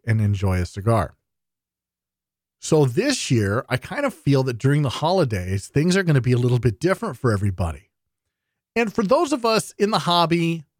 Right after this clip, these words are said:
who are really steeped in the hobby, that's been the case. It's always,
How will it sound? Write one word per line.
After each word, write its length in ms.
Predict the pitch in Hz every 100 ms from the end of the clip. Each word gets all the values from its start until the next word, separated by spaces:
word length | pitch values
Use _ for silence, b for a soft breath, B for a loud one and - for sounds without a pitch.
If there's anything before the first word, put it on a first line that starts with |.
| -
who 180 | 156 156
are 320 | 131 127 120
really 520 | 120 143 190 196 190
steeped 560 | - - - 127 135 -
in 100 | 139
the 100 | 127
hobby, 500 | 135 131 131 131 120 _ _ _ _ _ _
that's 260 | 147 139 -
been 220 | 131 120
the 60 | 104
case. 580 | - 107 73 - _ _ _ _ _ _ _ -
It's 200 | 135 131
always, 760 | 156 165 147 143 139 135 120